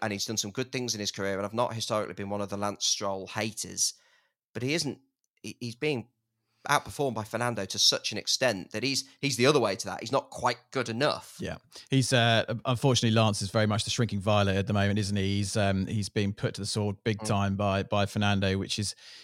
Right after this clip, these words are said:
Speaker 2: is kind of, um, depressing to see when you think where they could be, like you say, if they had two world-class drivers up there. Um, I'm gonna bring in our final three questions, Christian. These are brought to us by our lovely new sponsor, Paul Oz. Head to paul oz dot com to check out his incredible art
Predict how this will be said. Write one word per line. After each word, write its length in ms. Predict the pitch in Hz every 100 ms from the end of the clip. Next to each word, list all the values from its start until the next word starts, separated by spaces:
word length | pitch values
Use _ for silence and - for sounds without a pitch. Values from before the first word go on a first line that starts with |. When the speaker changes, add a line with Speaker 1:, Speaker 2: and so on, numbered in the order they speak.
| -
Speaker 2:
is 160 | 113 -
kind 240 | 135 117
of, 260 | 101 - -
um, 340 | 98 101 98 87
depressing 420 | - 123 113 104
to 80 | 101
see 240 | - 117 101
when 120 | 98
you 60 | 101
think 180 | 117
where 80 | 107
they 80 | 98
could 400 | - - 131 -
be, 180 | 104 95
like 240 | 98 98
you 60 | 101
say, 220 | - 107
if 120 | 98
they 100 | -
had 180 | 98 95
two 180 | - 104
world-class 420 | 101 98 101 95
drivers 380 | - 101 98 95
up 140 | 98 -
there. 180 | 101 - - - - -
Um, 280 | 131 139 - -
I'm 140 | 165
gonna 160 | 170 226
bring 160 | 226 214
in 100 | 196
our 120 | 170
final 340 | - 151 143
three 460 | 123 135 120 113 -
questions, 600 | - 113 - 107 101 - -
Christian. 420 | - 120 - 120
These 240 | 123 147 131
are 140 | 139
brought 280 | 123 135 120
to 100 | -
us 80 | 110
by 220 | - 110
our 180 | 107 107
lovely 500 | 113 139 180 165 175
new 200 | 156 139
sponsor, 440 | 127 - 101 98 98
Paul 300 | - 113 107
Oz. 320 | 95 92 92
Head 180 | - 156
to 80 | 131
paul 320 | - 156 139
oz 160 | 120 -
dot 180 | 117 - -
com 360 | - 190 190 - - - -
to 80 | 123
check 260 | - 135
out 140 | 135 113
his 160 | 120
incredible 580 | 113 107 - 131 98 101
art 340 | - 101 98